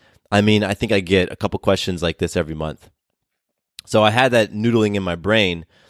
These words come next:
and then I came across this really cool post by, um, a woman. Her name's Mel Robbins. She's a, she's an author. She's, um,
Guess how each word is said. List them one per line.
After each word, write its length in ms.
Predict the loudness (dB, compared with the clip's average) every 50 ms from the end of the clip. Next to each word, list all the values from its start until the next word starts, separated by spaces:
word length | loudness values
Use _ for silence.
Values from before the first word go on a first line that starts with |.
| _ _ _ -6
and 80 | -2
then 80 | -2 -2
I 40 | 0
came 200 | 0 0 0 -2
across 340 | 0 2 2 2 2 2 0
this 180 | -2 -4 -2
really 200 | -2 -2 -2 -2
cool 260 | -4 -4 -4 -4 -4
post 500 | -4 -2 0 2 2 2 0 -4 -10 -16 -20 _ _ _ _ _ _ -10
by, 400 | -4 -2 0 0 0 0 -2 -2
um, 400 | -4 -4 -6 -6 -8 -12 -14 -14 -8 -4
a 40 |
woman. 200 | -2 -2 -2 -2
Her 80 | -2 -2
name's 220 | -2 -4 -4 -2
Mel 200 | 0 2 2 2
Robbins. 600 | 2 2 2 2 2 2 0 -4 -6 -10 -14 -20 _ _ _ _ _ _
She's 580 | -12 -6 0 2 4 4 6 4 4 2 -2 -4 -6 -4
a, 680 | -2 -2 -2 0 -2 -2 -2 -2 -2 -4 -6 -6 -8 -8
she's 240 | -6 -6 -4 -4
an 80 | -4 0
author. 580 | 2 2 2 2 2 2 2 4 4 4 2 0
She's, 400 | -2 -4 -4 -4 -4 -6 -8 -14 _ _ _ _ _ _
um, 560 | -6 -2 -2 0 0 0 -2 -4 -6 -10 -14